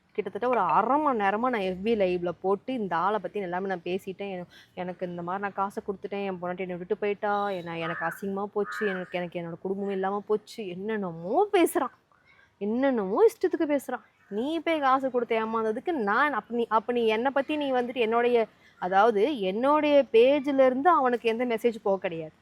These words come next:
ஃபேக்கான ஒரு ஐ டில இருந்து அவன்கிட்ட வந்து பேசி, ஏன்னா இவன் அந்த கமெண்ட்ல போடுறான்ல, "ஜெகதீஸ்வரி love you, love you-ன்னு" போடுறான்ல, அப்ப இதை வந்து யூஸ் பண்ணிக்கிட்டானுங்க. எவனோ வந்து யூஸ் பண்ணி, அது பொண்ணா பையனா எனக்கு கருமை எதுவுமே தெரியல. நாங்க அங்க உட்காந்துட்டு அந்த நம்பர் வந்து கால் பண்றாங்க, எடுக்கவே இல்ல.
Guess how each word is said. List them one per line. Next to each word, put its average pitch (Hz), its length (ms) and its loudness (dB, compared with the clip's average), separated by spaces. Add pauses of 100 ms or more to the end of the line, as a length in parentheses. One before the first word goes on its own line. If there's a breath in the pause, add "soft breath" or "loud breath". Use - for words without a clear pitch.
(680 soft breath)
ஃபேக்கான 269 760 6
ஒரு 269 160 6
ஐ 208 180 4
டில 240 220 2
இருந்து 220 240 0
அவன்கிட்ட 202 400 -2
வந்து 202 280 -2
பேசி, 170 320 -6
ஏன்னா 226 120 2
இவன் 262 240 0
அந்த 214 100 -4
கமெண்ட்ல 262 520 2
போடுறான்ல, 190 480 0
"ஜெகதீஸ்வரி 190 580 -2
love 185 200 -2
you, 196 100 -2
love 185 120 -4
you-ன்னு" 185 200 -4
போடுறான்ல, 165 220 -8
அப்ப 185 340 -2
இதை 196 220 -2
வந்து 202 200 -2
யூஸ் 247 280 -4
பண்ணிக்கிட்டானுங்க. 170 560 -6
எவனோ 190 380 0
வந்து 214 180 -2
யூஸ் 208 260 -8
பண்ணி, 185 320 -10 (300 loud breath)
அது 190 220 -4
பொண்ணா 196 400 -2
பையனா 185 340 -4
எனக்கு 180 240 -10
கருமை 185 420 -8
எதுவுமே 175 360 -10
தெரியல. 175 340 -8
நாங்க 180 280 -6
அங்க 170 260 -12
உட்காந்துட்டு 214 340 -4
அந்த 196 260 -4
நம்பர் 175 240 -6
வந்து 208 140 -4
கால் 190 280 -2
பண்றாங்க, 170 480 -8
எடுக்கவே 175 420 -10
இல்ல. 165 140 -14